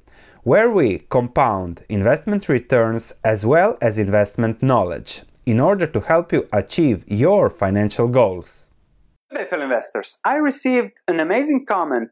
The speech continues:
well, not a comment, practically a book with twenty reasons why the stock market will crash. And those twenty reasons perfectly summarize what's going on in the market, what are the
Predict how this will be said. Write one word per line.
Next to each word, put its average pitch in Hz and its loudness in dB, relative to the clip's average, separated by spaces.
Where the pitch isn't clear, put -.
well, 208 -4
not 277 -2
a - -6
comment, 180 -2
practically - -4
a 127 -4
book - -2
with 139 -4
twenty 277 -2
reasons 196 0
why 165 0
the 139 -2
stock - -4
market 139 -4
will 117 -2
crash. - -4
And 143 0
those 302 -2
twenty 277 -4
reasons 214 -2
perfectly 339 0
summarize 156 -2
what's 220 -2
going 170 -2
on 139 0
in 262 0
the 302 0
market, 165 -2
what 240 -2
are 208 0
the 151 0